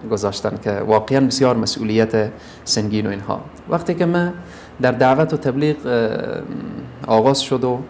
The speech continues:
و شروع کردم، همین نماز جمعه که من در اونجی اولین خطابه، اه، ایراد شد، اه، مجموعی او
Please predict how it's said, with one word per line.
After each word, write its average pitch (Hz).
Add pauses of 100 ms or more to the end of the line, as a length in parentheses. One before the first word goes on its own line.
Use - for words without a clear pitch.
(440)
و 110
شروع 110
کردم، 147 (600)
همین 107
نماز 139
جمعه 117 (360)
که 107
من 107
در 104
اونجی 104 (140)
اولین 107
خطابه، 107
اه، 98 (1040)
ایراد 104
شد، 156 (840)
اه، 101
مجموعی 113
او 143